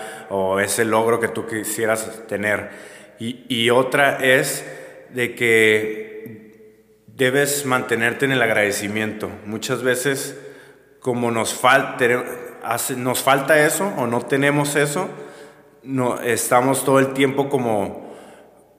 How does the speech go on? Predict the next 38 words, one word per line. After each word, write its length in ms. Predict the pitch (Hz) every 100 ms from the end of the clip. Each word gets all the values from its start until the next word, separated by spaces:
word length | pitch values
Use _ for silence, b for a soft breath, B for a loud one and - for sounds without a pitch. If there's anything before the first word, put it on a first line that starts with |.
| -
como 240 | 131 127
si 100 | 120
estuviéramos 840 | 113 127 117 123 143 139 - - 117
angustiados, 880 | 127 117 113 - 123 127 139 143 143
como 180 | 131 110
si 60 |
estuviéramos 340 | - 120 127 127
fastidiados, 1000 | 120 - 113 104 110 120 139 160 - - B B -
porque 360 | 131 127 127 113
no 160 | 113 120
tenemos 500 | 131 120 120 117 123
eso 200 | 113 123
en 60 |
nuestras 340 | 117 - 101 98
vidas. 440 | 120 107 90 - B B B -
Que 140 | 120
posiblemente 840 | 98 - 123 147 151 170 175 170 156
no 160 | 151
lo 140 | 165 156
proyectes 480 | 135 123 127 160 139
de 60 |
esa 140 | 139 143
manera, 1080 | 123 117 127 165 170 - - - - - -
al, 180 | 104 101
al 180 | 104 101
hablarlo 520 | 101 120 131 135 135
o 100 | 123
al 100 | 110
decirlo, 500 | 101 95 131 135 127
de 60 | 117
que, 80 | 117
"Ay, 340 | 131 147 135 131
pues 100 | 123
no, 140 | 127
yo 180 | 123 143
no 120 | 151
traje 280 | 151 151 160
esto", 360 | 160 151 120